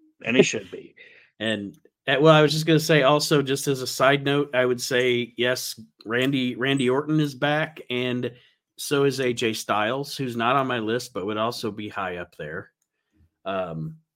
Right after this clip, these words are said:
Speaker 2: but yeah, well, we'll just start with my first pick, Randy Orton. Um, there's a-, and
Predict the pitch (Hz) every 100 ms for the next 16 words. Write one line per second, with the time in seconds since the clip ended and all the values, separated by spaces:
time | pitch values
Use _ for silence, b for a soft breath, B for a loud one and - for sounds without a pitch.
0 | _ _ _ _ _ _ _ _ _ _
1 | - 131 151 135 113 120 135 135 139 151
2 | - 151 147 147 - 139 139 139 147 147
3 | - 156 120 131 123 139 143 127 135 139
4 | 143 143 _ _ _ _ _ _ _ _
5 | 113 120 107 101 101 90 _ _ _ _
6 | _ _ _ _ _ 101 143 156 156 156
7 | - 135 - 156 160